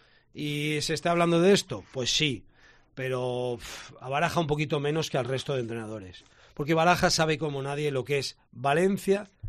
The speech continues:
el Valencia, el Valencia de Lim, el Valencia de Singapur, el Valencia de Valencia, y a él le inquieta un poquito menos. Pero a tu pregunta, hombre, pues le hubiera gustado otro escenario a día de hoy,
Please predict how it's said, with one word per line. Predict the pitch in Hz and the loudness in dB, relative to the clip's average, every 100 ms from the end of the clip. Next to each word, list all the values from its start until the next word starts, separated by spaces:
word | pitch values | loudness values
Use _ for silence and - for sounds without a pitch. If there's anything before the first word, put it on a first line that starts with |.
| - - | -10 -10
el | 131 127 | -6 -2
Valencia, | 135 165 190 - 196 196 202 - - _ - | 0 2 2 2 2 2 -2 -18 -20 _ -8
el | 123 | -2
Valencia | 135 175 175 180 | 2 2 4 4
de | 170 | 6
Lim, | 160 196 208 | 6 6 4
el | 185 | 0
Valencia | 143 160 165 180 | -2 -4 0 0
de | 165 156 135 | 0 -2 -4
Singapur, | - 170 156 143 190 214 202 - - - - | -4 0 0 2 4 6 4 -2 -20 -18 -2
el | |
Valencia | 143 170 - 180 | 2 2 4 2
de | 165 | 4
Valencia, | 165 196 165 185 190 185 - - - | 4 2 2 2 0 -2 -18 -20 -14
y | 127 135 | -4 2
a | 151 | 4
él | 175 | 6
le | 180 | 4
inquieta | 143 160 175 | 4 0 2
un | 160 | 4
poquito | 147 143 139 139 | 2 2 2 2
menos. | 135 123 - - - - - - | 2 -2 -6 -10 -10 -12 -16 -2
Pero | 143 139 123 127 - | 2 2 2 -4 -8
a | 131 | -6
tu | 127 123 | -2 0
pregunta, | 127 143 185 160 127 90 - | 2 4 4 4 0 -4 -12
hombre, | 120 147 120 | -4 -4 -4
pues | 113 110 - - - | -8 -8 -8 -8 -12
le | 120 | -8
hubiera | 117 139 | -4 -2
gustado | 147 135 147 139 127 | -2 -4 -4 -2 -2
otro | 120 131 117 | -2 -4 -8
escenario | - 123 160 156 131 | -8 -4 -2 0 0
a | |
día | 123 131 | 0 0
de | 123 135 | 0 0
hoy, | 170 147 | 0 -2